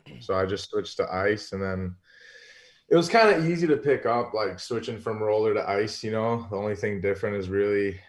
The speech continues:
the skating and stuff, but the stick handling, shooting, and I just kinda took off from there. I started, I guess, when I was, like, nine, I played in-house and then travel when I was, like, eleven, twelve, and then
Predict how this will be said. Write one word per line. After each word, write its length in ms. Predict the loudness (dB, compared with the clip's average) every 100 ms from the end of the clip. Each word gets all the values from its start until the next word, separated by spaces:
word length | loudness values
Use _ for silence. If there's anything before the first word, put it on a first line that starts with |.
| _ -8
the 80 | -8
skating 600 | -6 -2 0 2 0 -2
and 140 | -6
stuff, 320 | -2 2 2 0
but 160 | -6 -6
the 60 |
stick 280 | -6 -2 -2
handling, 720 | -2 -4 -2 -2 -2 -4 -6
shooting, 540 | -8 -8 -6 -4 -2 -4
and 260 | -6 -8 -10 _ _ _ _ _ _ _ _
I 120 | -2 0
just 180 | 0
kinda 260 | 2 0 2
took 220 | 2 4
off 260 | 4 2 0
from 200 | -4 -2
there. 400 | 2 4 4 4
I 100 | 0
started, 520 | 2 4 4 2 -2
I 80 | 0
guess, 220 | 0 2
when 100 | 0
I 60 | 0
was, 100 | 0
like, 180 | 0 -2
nine, 380 | -2 -2 -2 -2
I 80 |
played 340 | -4 0 -2 -2 -14 _ _ _
in-house 640 | -10 -6 -4 -2 -2 -6
and 120 | -8 -6
then 380 | -6 -6 -8 -12 _ _ _ _
travel 560 | -8 -2 0 0 2 0
when 120 | 0
I 120 | -2
was, 100 | -2
like, 200 | -4 -6
eleven, 760 | -6 -6 -6 -4 -4 -6 -8 -12
twelve, 600 | -8 -4 -2 -2 -4 -8 -16 _ _ _ _ _ _ _ -20 _ -12
and 160 | -6
then 260 | -4 -4